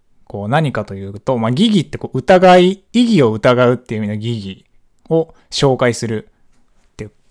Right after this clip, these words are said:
意味なんですけど、まあ、この医者が出した処方箋の中身を、えっ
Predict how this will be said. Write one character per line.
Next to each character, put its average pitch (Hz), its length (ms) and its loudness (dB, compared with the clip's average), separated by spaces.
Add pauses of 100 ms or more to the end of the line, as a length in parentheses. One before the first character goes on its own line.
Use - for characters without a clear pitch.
(120)
意 123 100 -4
味 113 80 -2
な 101 80 -6
ん 98 60 -10
で 101 60 -12
す - 100 -14
け 147 100 -4
ど、 151 240 -2 (840)
ま 135 100 -4
あ、 - 20 -4
こ 127 100 -6
の - 80 -10
医 156 120 -2
者 285 260 -2
が 285 420 -4 (260)
出 202 160 0
し - 100 -6
た - 120 -8
処 - 160 -6
方 147 260 2
箋 143 260 0
の 135 100 -2
中 139 280 0
身 120 180 -4
を、 131 320 -2 (680)
え 107 100 -10
っ 101 60 -12